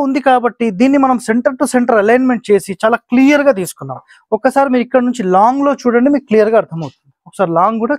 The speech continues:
చూపి ఒకసారి. So, మనం ఇప్పుడు లోపలికి అడుగు పెడితే గనక ఇక్కడి నుండి ఎండ్ వరకు మీకు క్లియర్ ఓపెనింగ్ కనబడుతుంది. ఎందుకంటే సాయంత్రం అయింది already, six o'clock ఇప్పుడు.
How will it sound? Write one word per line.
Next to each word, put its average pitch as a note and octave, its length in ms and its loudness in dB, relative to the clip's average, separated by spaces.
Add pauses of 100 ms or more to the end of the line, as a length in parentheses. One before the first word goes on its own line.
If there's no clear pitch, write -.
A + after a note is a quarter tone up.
చూపి D3+ 260 -4
ఒకసారి. C3 300 -8 (580)
So, - 60 0 (100)
మనం C#4 200 2
ఇప్పుడు A3+ 240 -2
లోపలికి C4 400 0
అడుగు A#3 180 0 (100)
పెడితే A3 320 0
గనక F#3+ 220 -2 (720)
ఇక్కడి E4 340 2
నుండి C4+ 180 0 (160)
ఎండ్ D4 300 2
వరకు D4 220 -2 (100)
మీకు C#4 180 -6
క్లియర్ C#4 340 4
ఓపెనింగ్ C4 320 0
కనబడుతుంది. F#3 500 -2 (240)
ఎందుకంటే C#4 320 2 (100)
సాయంత్రం B3+ 460 0
అయింది A#3+ 220 -2
already, G#3+ 300 -2 (260)
six - 280 -12
o'clock A3 340 0
ఇప్పుడు. A3 220 -4